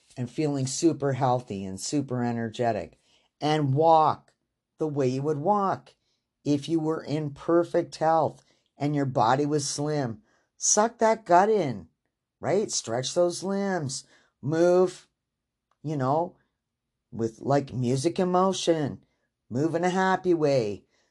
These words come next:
Make sure that you're taking care of posture issues,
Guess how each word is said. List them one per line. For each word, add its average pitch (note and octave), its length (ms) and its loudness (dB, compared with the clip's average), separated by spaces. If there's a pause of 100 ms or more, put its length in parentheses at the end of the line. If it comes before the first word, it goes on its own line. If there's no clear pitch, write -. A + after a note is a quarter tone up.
(1500)
Make D3 240 0
sure F3 300 4
that D#3 280 2
you're D#3 520 0 (640)
taking D3 460 -4
care F3 560 2 (260)
of - 200 -14
posture D3+ 600 0
issues, G#2 720 -8